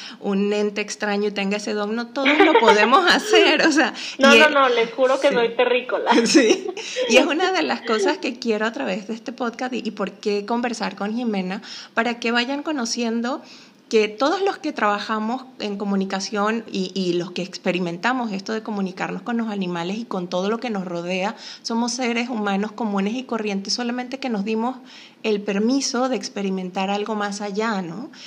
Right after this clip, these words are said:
Speaker 1: Y, y por eso quiero que, que empezar esto con Jime, porque Jime yo sé que ella ha hecho un trabajo impresionante en, en su vida y se ha puesto al servicio de los animales. Y aparte, también a, a lo que es comunicación, mm,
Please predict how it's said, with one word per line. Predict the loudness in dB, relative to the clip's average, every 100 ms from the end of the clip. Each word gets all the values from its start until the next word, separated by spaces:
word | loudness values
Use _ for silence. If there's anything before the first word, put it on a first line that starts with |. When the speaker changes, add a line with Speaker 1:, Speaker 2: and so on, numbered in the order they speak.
| -20 -8
Speaker 1:
Y, | -6 -2
y | -2
por | 0 0
eso | -2 -4
quiero | -2 -2 -2
que, | -4 -6 -6
que | -6 -6 -4 -4
empezar | -6 -6 -6
esto | -6 -8
con | -6 -6
Jime, | -4 -6
porque | -6 -8 -8
Jime | -8 -6 -6
yo | -6
sé | -8 -8
que | -6
ella | -6
ha |
hecho | -8 -10
un | -8
trabajo | -6 -4 -4
impresionante | -6 -6 -6 -6 -4 -4 -4 -4 -6 -8 -10 -8 -6 -6 -4
en, | -4 -2 -2
en | -2
su | -2 -2
vida | -2 0 0 -2 -6 -18 -8
y | -6
se | -4
ha | -4
puesto | -4 -4
al | -6
servicio | -6 -4 -4 -4 -4
de | -4
los | -4 -4
animales. | -6 -6 -4 -4 -4 -6 -8 -16 -20 _ _ -20 -20 _ -2
Y | 2
aparte, | 2 2 0 -2 -2 -2 -2 -6 -18 _
también | 0 2 2 2 0 -4 -2
a, | -2 0
a | -2 -2
lo | -4
que | -6
es |
comunicación, | -6 -4 -4 -4 -6 -6 -2 -2 -4 -2
mm, | 0